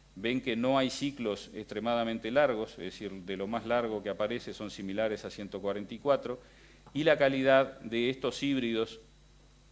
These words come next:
este, que están al tope de rendimiento. Hay uno que está flojo en entero, pero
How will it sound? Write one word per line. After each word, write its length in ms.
este, 580
que 80
están 260
al 140
tope 220
de 80
rendimiento. 720
Hay 220
uno 280
que 60
está 180
flojo 500
en 280
entero, 560
pero 320